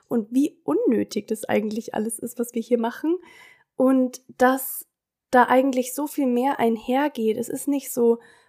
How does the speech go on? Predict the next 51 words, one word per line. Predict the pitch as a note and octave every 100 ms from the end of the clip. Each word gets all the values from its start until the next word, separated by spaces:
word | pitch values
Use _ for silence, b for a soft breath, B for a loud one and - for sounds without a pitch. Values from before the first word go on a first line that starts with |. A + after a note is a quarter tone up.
| b
„Oh, | B3+
ich | A#3+ -
kaufe | A#3 A#3
mir | A#3+
jetzt | A3 A3
ein | -
Auto | A3+ A#3 B3
mal | A3+ A3+ A#3
und | A3
dann | G3+
passt | C4+ C4+ B3
es |
schon.“ | - A3+
Und | A#3 A3
es | A3+
ist | B3+ C4
nicht | C4 -
so, | B3 B3
Oh, | A#3
ich | A#3 -
kaufe | A#3+ A#3
mir | A#3
jetzt | A#3 A#3
mal | A3+ A#3 b b b b _ _ -
jeden | A3+ A#3+ A#3 A3
Monat | A3+ A3 A3
fünf | A#3+ G#3+
neue | A3 G#3+ G#3+
T-Shirts, | - C4+ E4 - A#3 A#3 - b b b
sondern | - B3 A#3+
da | A#3
hängt | G3+ C4+ D4 C#4
viel | - - C#4 D4
mehr | B3+ B3 D4
dran, | D4 G#3+ G#3+ B3 A3+
weil | A3 A#3 - -
je | A#3 A#3 A3
mehr | A3 A#3+ C#4+
du | C4+
konsumierst, | B3+ C#4 B3+ A#3+ B3 C4+ -
desto | A#3 A#3
mehr | A#3 B3
Geld | B3 A#3+
gibst | A#3+ -
du | -
aus, | - B3+
desto | A#3 - G#3
weniger | B3+ C#4 B3
Freizeit | - B3 A#3+ A#3+ A3+ A#3+
hast | A#3 -
du. | A#3